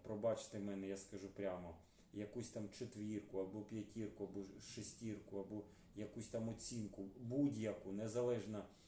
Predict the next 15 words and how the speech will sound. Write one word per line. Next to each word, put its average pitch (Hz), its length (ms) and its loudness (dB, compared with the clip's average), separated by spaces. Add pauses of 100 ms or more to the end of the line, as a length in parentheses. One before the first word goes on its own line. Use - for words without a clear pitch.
(560)
е, 104 680 2 (1120)
добру, 107 560 2 (280)
погану. 101 600 4 (1120)
Я 107 260 4
не 120 140 0
бачу, 113 500 2
тому 110 220 0
я 117 140 2
і 117 60 2
не 117 140 0
ставлю 110 380 2
оцінки 139 460 -2
деяким 104 480 0 (420)
учням, 107 400 -2 (180)
е, 117 120 -4